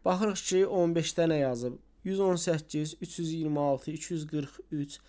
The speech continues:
yüz dörd, iki yüz səksən beş ədədlərini azalan sırayla düzsək, üçüncü yerdə hansı ədəd olar? Azalan sırayla düzmək nədir? Böyükdən kiçiyə doğru düzmüş oluruq. Burada böyük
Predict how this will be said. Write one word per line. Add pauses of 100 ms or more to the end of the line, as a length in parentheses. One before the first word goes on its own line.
(400)
yüz
dörd,
iki
yüz
səksən
beş
ədədlərini (180)
azalan
sırayla (100)
düzsək, (100)
üçüncü
yerdə
hansı
ədəd
olar?
Azalan
sırayla (100)
düzmək
nədir?
Böyükdən
kiçiyə
doğru
düzmüş
oluruq. (560)
Burada (100)
böyük